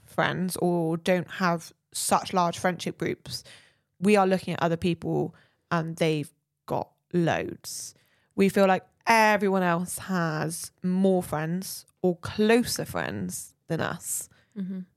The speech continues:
Speaker 1: Research has actually said that most people only have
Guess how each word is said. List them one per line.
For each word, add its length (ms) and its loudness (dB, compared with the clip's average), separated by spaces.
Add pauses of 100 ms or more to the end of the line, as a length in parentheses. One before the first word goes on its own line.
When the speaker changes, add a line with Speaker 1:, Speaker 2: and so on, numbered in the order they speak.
(3250)
Speaker 1:
Research 580 4
has 100 -8 (220)
actually 580 0
said 400 0
that 120 -6
most 460 0
people 560 -6
only 400 0
have 720 -8